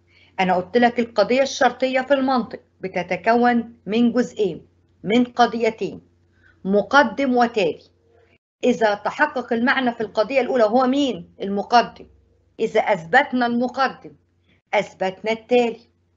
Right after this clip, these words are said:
طب هنا عمل إيه؟ عكسهم يا ولاد. قال لي إيه؟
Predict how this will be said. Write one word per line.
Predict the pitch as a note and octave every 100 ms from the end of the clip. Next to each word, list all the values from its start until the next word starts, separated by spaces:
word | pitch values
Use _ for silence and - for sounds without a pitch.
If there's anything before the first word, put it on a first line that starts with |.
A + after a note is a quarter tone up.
| _ _ _ _ _ -
طب | F#3+ G#3+
هنا | D#4+ B3+
عمل | C4+ C4 F#3+
إيه؟ | F#3 - _ _ -
عكسهم | F3+ G#3+ B3+ B3 - F#3
يا | E3+
ولاد. | D3+ C#3 B2 _ _ _ _ _ _ _ - -
قال | A#3 G#3+
لي |
إيه؟ | F#3+ G3 E3+